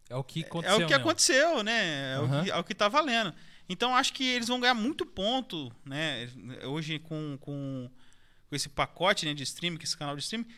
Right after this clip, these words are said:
Speaker 2: eles vão ganhar muitos pontos, assim, em-, nesse, nesse, nesse fato, assim, da galera que curte, é, algo mais próximo do real, assim. Isso
Speaker 1: Uhum.
Speaker 2: me atrai bastante, né, no, no, no canal.
Speaker 1: Sim, cara, é ex-, excepcional eles.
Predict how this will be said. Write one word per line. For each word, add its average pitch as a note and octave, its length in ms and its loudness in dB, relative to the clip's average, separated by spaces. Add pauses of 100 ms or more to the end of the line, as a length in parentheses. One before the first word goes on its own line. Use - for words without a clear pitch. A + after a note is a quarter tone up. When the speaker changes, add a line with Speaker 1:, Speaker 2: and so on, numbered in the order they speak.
(240)
Speaker 2:
eles A#3 140 -6
vão C4 100 -2
ganhar C4 180 2
muitos B3+ 380 -4
pontos, A3 440 -4
assim, G#3+ 520 -4
em-, D#3+ 200 -6
nesse, F3+ 400 -2
nesse, G#3+ 380 0
nesse G3+ 280 -2
fato, D#3 380 4
assim, B2+ 280 -4
da B2+ 100 -6
galera D3 360 2
que - 120 -10
curte, G3+ 760 0 (560)
é, D3 800 2 (280)
algo E3+ 720 2 (380)
mais E3 240 2
próximo F3 420 -2
do F3 100 0
real, D#3 400 6
assim. A#2 340 -6 (120)
Isso B2+ 240 0
Speaker 1:
Uhum. B2+ 60 -2
Speaker 2:
me D3+ 60 2
atrai D#3 280 4
bastante, E3 640 0 (340)
né, A#2 120 -8
no, C3 220 -4
no, C3 80 -4
no C3 140 -6
canal. A#2+ 380 -2 (100)
Speaker 1:
Sim, B2+ 360 -2
cara, G#2 320 -2
é A2+ 220 -2
ex-, D#3+ 260 -4 (140)
excepcional E3 640 0
eles. A#2+ 260 -2